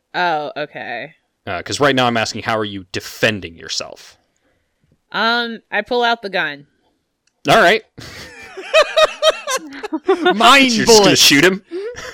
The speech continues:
Speaker 2: <laughs> All right, um, so go ahead and roll quick, and you do get a plus two from your precognition, because this is a physical attack.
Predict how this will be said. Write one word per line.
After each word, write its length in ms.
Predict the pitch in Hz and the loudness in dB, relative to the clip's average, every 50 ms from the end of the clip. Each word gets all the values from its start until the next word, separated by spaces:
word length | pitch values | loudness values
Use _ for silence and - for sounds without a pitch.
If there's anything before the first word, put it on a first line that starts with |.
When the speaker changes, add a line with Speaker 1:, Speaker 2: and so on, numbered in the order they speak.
| - - 247 - - _ | -12 -12 -12 -12 -14 _
Speaker 2:
<laughs> 720 | - 440 440 _ _ _ _ _ _ _ _ _ _ _ | -20 -20 -20 _ _ _ _ _ _ _ _ _ _ _
All 100 | - 139 | -2 0
right, 240 | 139 131 120 135 - - _ - | 0 2 0 -2 -2 -6 _ -4
um, 600 | 113 107 107 104 104 104 101 101 101 101 101 98 _ _ _ _ _ _ _ _ | -4 -2 -2 -2 -2 -4 -4 -6 -10 -12 -14 -14 _ _ _ _ _ _ _ _
so 680 | - - - - 131 127 127 131 135 139 135 135 131 - _ _ _ _ _ _ _ _ _ _ _ _ _ _ - | -2 0 0 2 4 4 4 4 2 2 0 -2 -4 -8 _ _ _ _ _ _ _ _ _ _ _ _ _ _ 0
go 140 | 156 175 196 | 0 2 2
ahead 160 | 208 262 226 | 2 0 -2
and 160 | 180 131 113 | -2 -2 0
roll 240 | 123 139 143 135 135 | 2 4 4 2 0
quick, 680 | - - - - 160 220 - - - - - _ _ _ - | -4 -8 -6 -2 -2 -2 -2 -4 -10 -20 -20 _ _ _ -6
and 180 | 123 117 117 117 | -4 -2 -2 -2
you 100 | 117 113 | -4 -4
do 200 | 110 147 151 151 | -4 -4 -2 0
get 120 | 160 135 | 0 -2
a 40 | 127 | -2
plus 380 | - - - 135 123 - - | -4 -6 -4 -4 -2 -2 -4
two 220 | - - 139 127 120 | -4 -4 -4 -4 -4
from 200 | - - 117 107 | -4 -6 -6 -4
your 80 | 107 101 | -4 -6
precognition, 840 | - - 113 107 - - 104 101 95 92 98 90 - - - - - - - | -6 -6 -8 -6 -4 -4 -4 -4 -4 -8 -10 -8 -8 -10 -12 -14 -20 -20 -20
because 280 | 104 98 - 98 90 | -16 -12 -12 -12 -12
this 180 | 90 90 - - | -8 -6 -6 -6
is 80 | - | -4
a 80 | 98 92 | -6 -8
physical 500 | - - - 117 104 101 - - 101 92 | -8 -6 -4 -4 -4 -4 -6 -10 -10 -10
attack. 500 | 90 - - 76 - - - - - _ | -10 -10 -10 -10 -12 -12 -14 -20 -20 _